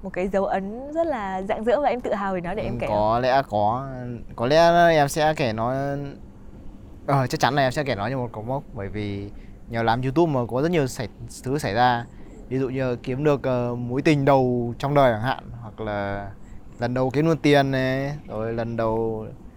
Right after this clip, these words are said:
Speaker 2: đi ăn nhậu cùng bạn bè, sau đó lần đầu làm này làm đầu, có rất nhiều lần đầu của em trong cái việc làm YouTube ấy.
Speaker 1: Có một chi tiết mà với chị, chị rất thích. Lần đầu có người yêu. <laughs>
Speaker 2: Em không biết tại sao chị lại thích cái đấy, nhưng mà,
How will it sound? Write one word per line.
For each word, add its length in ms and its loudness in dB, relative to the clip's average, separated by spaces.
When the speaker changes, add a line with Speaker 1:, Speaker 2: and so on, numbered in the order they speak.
Speaker 2:
đi 80 -2
ăn 180 2
nhậu 180 2
cùng 120 -6
bạn 200 0
bè, 220 2
sau 180 -6
đó 100 0
lần 220 -2
đầu 160 2
làm 160 2
này 120 0
làm 200 0
đầu, 300 -2
có 140 0
rất 140 6
nhiều 140 8
lần 140 8
đầu 160 8
của 80 2
em 340 2
trong 240 -4
cái 420 0
việc 260 -6
làm 180 -4
YouTube 340 2
ấy. 120 -2
Speaker 1:
Có 80 -6
một 160 -4
chi 160 -2
tiết 120 2
mà 140 -4
với 200 -4
chị, 180 -8
chị 140 -8
rất 180 0
thích. 160 12
Lần 140 2
đầu 120 8
có 140 2
người 120 0
yêu. 240 4
<laughs> 80 6
Speaker 2:
Em 120 4
không 160 4
biết 120 10
tại 120 8
sao 160 8
chị 120 2
lại 340 4
thích 180 6
cái 120 6
đấy, 240 8
nhưng 160 8
mà, 180 6